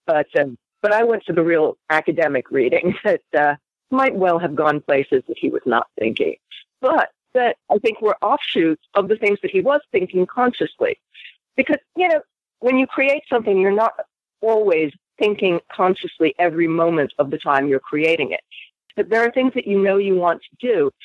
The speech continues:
But then I think that there are other things that you do at, in the spur of the moment that are outgrowths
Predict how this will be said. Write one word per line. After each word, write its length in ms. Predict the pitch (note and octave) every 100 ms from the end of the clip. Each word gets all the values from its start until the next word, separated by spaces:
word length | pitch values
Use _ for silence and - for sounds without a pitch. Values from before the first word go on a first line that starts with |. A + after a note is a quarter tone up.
| -
But 120 | - G#3
then 120 | A3+
I 80 | A3+
think 180 | A#3 A#3
that 120 | A3
there 140 | G3+
are 100 | F#3 -
other 220 | D4 D4
things 320 | F#3 E3 D#3+
that 140 | - -
you 120 | E3+
do 420 | D3 F#3 F#3 F#3 -
at, 120 | A3 - _ _ - D#3 -
in 160 | G3+
the 80 | F#3+
spur 280 | - - F#3+
of 100 | D#3+
the 60 | E3
moment 460 | A#3 B3+ D#3+ B2 - _ _ -
that 140 | G3
are 300 | E3+ E3 E3 _ _ _ -
outgrowths 600 | G#3+ A#3+ - D#3+ - D3